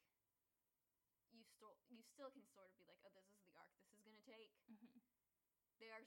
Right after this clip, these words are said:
Speaker 1: so well written, and they're, and it also helps that they're adult novels,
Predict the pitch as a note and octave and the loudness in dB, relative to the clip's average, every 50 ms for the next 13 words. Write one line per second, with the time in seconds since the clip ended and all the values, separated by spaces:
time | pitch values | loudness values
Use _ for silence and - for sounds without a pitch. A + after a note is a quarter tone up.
0 | - - A#3 A3 A3+ A3+ A3+ A3+ G#3 G3+ - G3+ G#3+ A3 A3+ A3 - - G3+ G3+ | 2 4 4 6 6 4 2 0 0 -4 -4 -4 -4 -4 -4 -4 -4 -8 -8 -8
1 | G3 F3+ F3 B2 - - - - - - G#3+ G#3+ G3 - A3+ A#3 G#3+ G3 - - | -6 -8 -8 -8 -10 -14 -20 -14 -8 -8 -8 -6 -4 -2 -2 -2 -2 -6 -10 -14
2 | - G3+ - - - - - - - G#2 F#2+ F#2 - - G#2+ G2 F#2 F2+ - - | -16 -16 -16 -16 -16 -18 -16 -14 -12 -10 -10 -10 -10 -12 -10 -8 -8 -8 -8 -8
3 | - - - - - - - | -10 -10 -10 -10 -14 -14 -14